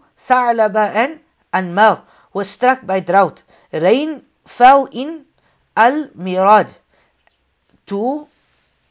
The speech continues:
<clears throat> Taghlabin, and Al-Mirad is at a distance of thirty-six miles to, from Medina. The Banu Muharib, Banu Tha'laba and Anmar,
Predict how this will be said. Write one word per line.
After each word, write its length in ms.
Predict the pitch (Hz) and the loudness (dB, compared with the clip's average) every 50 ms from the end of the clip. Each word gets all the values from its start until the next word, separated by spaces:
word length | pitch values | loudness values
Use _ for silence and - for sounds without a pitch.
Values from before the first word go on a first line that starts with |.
| _ _ | _ _
<clears throat> 60 | - 180 160 - _ _ _ _ _ _ _ _ _ - | -20 -20 -20 -20 _ _ _ _ _ _ _ _ _ 0
Taghlabin, 720 | 220 220 202 196 190 190 190 180 156 180 220 262 269 247 - | 0 2 2 0 -2 -2 -2 -2 -2 -6 -8 -10 -10 -10 -12
and 300 | - - 220 254 277 - | -8 -6 -6 -6 -6 -8
Al-Mirad 760 | - - 220 220 202 202 196 196 190 185 196 233 247 - - - | -8 -8 -6 -6 -8 -10 -8 -6 -2 0 2 2 0 0 -6 -12
is 260 | 190 226 247 220 - - | -12 -12 -10 -12 -8 -8
at 180 | 214 214 214 - | -8 -8 -8 -10
a 140 | - 190 190 | -12 -14 -14
distance 520 | 190 - 170 202 - - 220 240 233 190 | -10 -8 -8 -8 -8 -8 -10 -12 -8 -8
of 140 | 202 190 196 | -10 -10 -8
thirty-six 680 | 196 196 196 185 190 180 - 269 285 277 - - - _ _ _ - _ _ - | -10 -12 -12 -12 -12 -10 -10 -10 -10 -10 -12 -16 -18 _ _ _ -20 _ _ -6
miles 460 | 165 170 185 208 233 233 226 - - - _ | -2 0 2 2 2 0 0 -4 -10 -16 _
to, 300 | 220 226 254 285 302 302 _ _ _ - 160 | -10 -8 -8 -8 -10 -12 _ _ _ -16 -16
from 340 | - - 202 202 233 269 240 | -12 -4 0 0 0 0 0
Medina. 440 | 226 214 202 214 214 196 165 143 - _ _ _ _ _ _ _ _ _ _ | -2 -4 -4 -4 -8 -10 -10 -12 -14 _ _ _ _ _ _ _ _ _ _
The 120 | 185 202 | -4 -4
Banu 600 | 180 208 214 214 202 196 220 254 294 339 370 - - _ _ _ _ _ _ _ _ _ _ _ _ _ _ _ _ _ _ _ _ _ _ _ _ _ - | 0 0 0 0 -2 -4 -6 -4 -2 -2 -2 -4 -6 _ _ _ _ _ _ _ _ _ _ _ _ _ _ _ _ _ _ _ _ _ _ _ _ _ -12
Muharib, 720 | 170 185 196 185 - 233 233 240 240 233 190 196 165 151 - | -6 -4 -4 -4 0 0 2 2 2 2 0 -2 -6 -6 -4
Banu 560 | 185 185 185 180 180 202 226 247 262 269 262 _ _ _ _ _ _ _ _ _ _ _ | -4 -2 -2 -4 -6 -6 -6 -6 -8 -8 -12 _ _ _ _ _ _ _ _ _ _ _
Tha'laba 640 | 226 220 196 190 190 190 185 180 175 202 233 247 240 | -2 -2 0 0 0 0 -2 0 2 2 2 2 2
and 280 | - 214 254 294 285 - _ - | 2 -2 -4 -4 -6 -14 _ -10
Anmar, 540 | 185 185 180 170 170 190 220 254 254 247 | -10 -8 -6 -4 0 2 2 2 0 -2